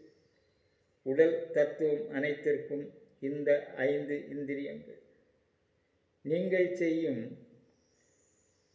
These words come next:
காம உடலில் கணவன் மனைவியில் செய்யும் கோலாகலம்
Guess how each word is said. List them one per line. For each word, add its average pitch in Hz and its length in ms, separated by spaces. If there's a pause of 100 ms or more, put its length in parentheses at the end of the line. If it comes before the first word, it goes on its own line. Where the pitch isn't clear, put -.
(1500)
காம 175 460 (140)
உடலில் 160 600 (340)
கணவன் 165 540 (140)
மனைவியில் 165 720 (100)
செய்யும் 160 500
கோலாகலம் 160 680